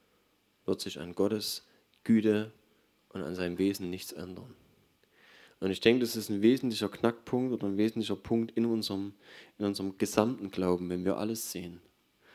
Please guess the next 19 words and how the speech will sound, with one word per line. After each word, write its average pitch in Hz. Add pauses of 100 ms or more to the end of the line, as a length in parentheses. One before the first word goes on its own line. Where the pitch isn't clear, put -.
(340)
Weil 98
wir, 107 (240)
wie 113
oft 120
haben 110
wir 123
schon 92
einfach 101
nur 101
vielleicht 101
auch -
für -
einen 95
Schnupfen 117
gebetet 90
und 90
es 90
nichts -
passiert? -